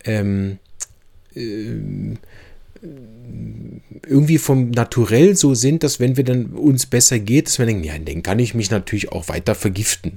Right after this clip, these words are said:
Wo ist das Problem? Ja, ja, ja, wenn, wenn ich dann was merke, kann ich immer noch aufhören.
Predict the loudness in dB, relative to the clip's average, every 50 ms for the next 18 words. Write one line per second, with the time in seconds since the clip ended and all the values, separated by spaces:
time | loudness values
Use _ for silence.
0 | -6 -4 -4 -2 0 0 -2 0 0 0 2 4 4 6 6 4 4 0 -4 -8
1 | -14 -16 -18 -20 -20 -20 -16 -12 -12 -12 -12 -14 -18 -20 -20 -20 -20 -20 -10 -4
2 | -4 -2 -2 -4 -4 -4 -2 -2 0 0 -2 -4 -4 -4 0 0 2 2 4 4
3 | 4 6 6 4 2 2 2 2 2 2 2 0 0 0 0 0 0 0 0 2
4 | 2 2 0 0 -2 -4 -6 -8 -8 -8 -12